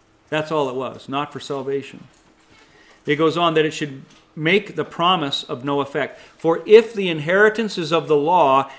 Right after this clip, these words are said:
it is no longer of promise. But God gave it to Abraham by promise," and we're dealing with the same thing.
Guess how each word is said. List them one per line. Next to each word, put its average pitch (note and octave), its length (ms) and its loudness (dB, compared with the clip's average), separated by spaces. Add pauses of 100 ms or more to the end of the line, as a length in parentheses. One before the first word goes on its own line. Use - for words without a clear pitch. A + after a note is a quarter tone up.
(120)
it D3 120 -2
is C#3 200 0
no D#3+ 200 -2
longer D#3 440 2
of B2+ 180 -4
promise. B2 640 -4 (680)
But A#2+ 160 -10
God C#3+ 320 0
gave D3 180 0
it C#3 120 -4
to C#3+ 140 -10
Abraham B2 520 -2
by A2+ 180 -8
promise," A#2 760 -8 (200)
and B2 120 -12
we're A#2+ 100 -8
dealing B2+ 400 -2
with G#2+ 140 -14
the A2 60 -18
same B2+ 580 -6
thing. A#2 420 -18